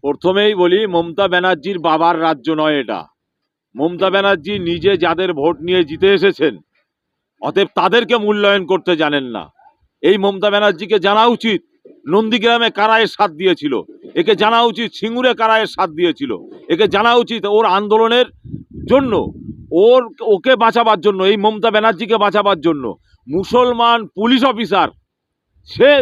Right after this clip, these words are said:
বাড়িতে প-, পঙ্গু হয়ে বসে আছে, তার চাকরি হারা হয়ে বসে আছে। অতএব সেই মমতা ব্যানার্জি বলে কিনা ওয়াকফের আন্দোলন করলে দিল্লিতে যেয়ে করো, কেন এই রাজ্যটা ওর বাবার সম্পত্তি? প্রত্যেকটা গ্রামে গ্রামে আন্দোলন সংগঠিত হবে,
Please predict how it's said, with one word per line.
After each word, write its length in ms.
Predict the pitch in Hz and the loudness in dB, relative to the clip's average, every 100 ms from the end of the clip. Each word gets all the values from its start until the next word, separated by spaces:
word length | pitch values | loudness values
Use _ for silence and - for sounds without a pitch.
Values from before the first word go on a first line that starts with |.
| - _ _ - | -2 _ _ -6
বাড়িতে 380 | 180 240 214 233 | -2 -2 0 -2
প-, 260 | 156 160 127 | -2 -12 -8
পঙ্গু 280 | - 214 220 | -6 -4 2
হয়ে 160 | 220 208 | 4 4
বসে 280 | 175 160 185 | 2 -2 0
আছে, 240 | 160 - | -2 -4
তার 220 | 120 208 233 | -4 -2 -2
চাকরি 360 | 233 214 202 | 0 -2 -2
হারা 220 | 170 175 165 | -2 0 0
হয়ে 200 | 156 151 | 0 0
বসে 280 | 135 117 127 | -2 -6 -8
আছে। 240 | 104 101 85 - - - | -10 -12 -20 -20 -20 -6
অতএব 220 | 151 208 | -4 -2
সেই 220 | - 226 | 0 0
মমতা 320 | 262 247 226 233 | 0 -2 -4 -4
ব্যানার্জি 340 | 226 214 185 | -2 -2 -6
বলে 240 | 196 208 208 | -6 -4 -4
কিনা 260 | 208 190 165 170 _ _ _ | -4 -2 -2 -4 _ _ _
ওয়াকফের 560 | - 190 208 240 220 233 | -2 0 2 0 0 -2
আন্দোলন 440 | 196 196 196 220 214 | -2 -2 -2 -2 -4
করলে 360 | 180 202 208 180 143 - _ _ _ _ 104 | -6 -4 -2 -2 -2 -6 _ _ _ _ -8
দিল্লিতে 420 | 170 196 220 233 | -6 -4 -4 -2
যেয়ে 200 | 214 214 | 0 -2
করো, 280 | 185 185 170 98 _ _ _ - | 0 -2 -2 -6 _ _ _ -4
কেন 120 | 180 | 0
এই 140 | 202 | 2
রাজ্যটা 400 | 180 170 160 202 | 2 0 0 0
ওর 120 | 208 | 2
বাবার 280 | 180 185 226 | 2 2 2
সম্পত্তি? 640 | - 240 214 277 - 285 185 - _ _ 254 _ - _ | 0 -4 0 -2 0 -4 -4 -8 _ _ -20 _ -20 _
প্রত্যেকটা 540 | - 311 - 302 - 254 | -2 -2 0 -4 -2 -4
গ্রামে 360 | 170 220 208 196 | -2 -2 -2 -2
গ্রামে 280 | 196 190 | -2 -2
আন্দোলন 400 | 208 175 170 175 151 | -4 -4 -4 -4 -6
সংগঠিত 460 | 160 151 156 147 | -12 -10 -10 -8
হবে, 260 | 147 147 254 | -6 -2 0